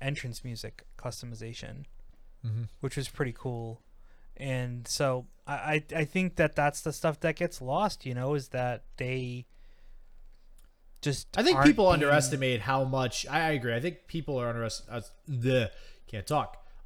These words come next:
Speaker 2: underestimating how much those little things like that matter. Like you said, the entrance music, that is, that's awesome. Like, that's, like, if you wanna, if, if I were to envision a V R version of this game, like, you would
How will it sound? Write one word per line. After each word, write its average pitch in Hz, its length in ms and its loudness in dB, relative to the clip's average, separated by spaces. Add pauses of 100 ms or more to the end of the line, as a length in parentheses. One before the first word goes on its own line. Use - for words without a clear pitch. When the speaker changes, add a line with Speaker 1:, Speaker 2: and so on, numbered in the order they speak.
Speaker 2:
underestimating 127 720 2
how 120 160 0
much 113 240 0
those 101 220 -2
little 107 220 0
things 107 320 -4
like 95 200 -4
that 92 220 -4
matter. 95 360 -4
Like 131 180 0
you 156 60 -2
said, 156 160 -4
the 107 120 -2
entrance 110 340 -6
music, 90 280 -10
that 143 160 -2
is, 107 380 -6 (480)
that's - 140 -2
awesome. 165 360 8 (120)
Like, 151 240 4
that's, 196 440 6 (260)
like, 170 200 6
if 151 140 2
you 226 160 4
wanna, 214 400 6
if, 160 180 0
if 185 180 0
I 202 140 8
were 233 80 6
to 208 120 8
envision 165 380 4
a 131 80 4
V 135 380 2
R 147 440 4 (160)
version 143 400 2
of 139 60 0
this 135 160 2
game, 165 420 6
like, 143 280 6 (300)
you 165 200 4
would 143 280 8